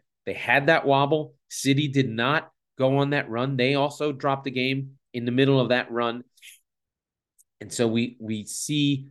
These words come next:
where we are within this contest, but we do have to comment on a couple players. Mitrovic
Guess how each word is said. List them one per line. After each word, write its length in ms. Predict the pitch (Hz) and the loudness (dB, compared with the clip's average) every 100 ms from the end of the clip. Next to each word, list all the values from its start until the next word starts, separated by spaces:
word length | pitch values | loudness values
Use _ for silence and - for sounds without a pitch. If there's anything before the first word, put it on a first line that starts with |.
| _ | _
where 320 | - 104 135 147 | -6 0 2 4
we 140 | 127 | 4
are 340 | 117 117 120 - | 4 0 -2 -4
within 560 | 104 107 123 123 123 - _ | -6 -2 0 0 -4 -12 _
this 280 | 117 113 - | -4 -4 -8
contest, 640 | - 120 120 120 120 120 - _ _ _ | -8 -4 -4 0 0 -2 -10 _ _ _
but 180 | 139 117 | 0 0
we 80 | 113 | -4
do 180 | 160 | 0
have 200 | 165 156 | 2 2
to 80 | 143 | 0
comment 460 | 135 - 175 147 131 | -2 -2 0 0 0
on 140 | 117 | -2
a 60 | 104 | -4
couple 280 | - 139 139 | -6 -6 -6
players. 460 | 170 165 98 - _ _ _ - | 0 2 2 -2 _ _ _ -12
Mitrovic 720 | 110 170 180 180 175 180 - | 2 2 4 2 4 2 -2